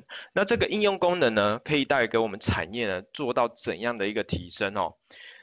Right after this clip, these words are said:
那第三个部分呢，主要是针对一些应用案例来做一些经验的一个分享。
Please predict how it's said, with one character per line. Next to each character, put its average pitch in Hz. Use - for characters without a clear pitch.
那 196
第 202
三 190
个 170
部 170
分 160
呢， 127
主 120
要 139
是 147
针 139
对 139
一 135
些 135
应 139
用 135
案 123
例 123
来 98
做 117
一 120
些 120
经 123
验 127
的 95
一 104
个 104
分 120
享。 -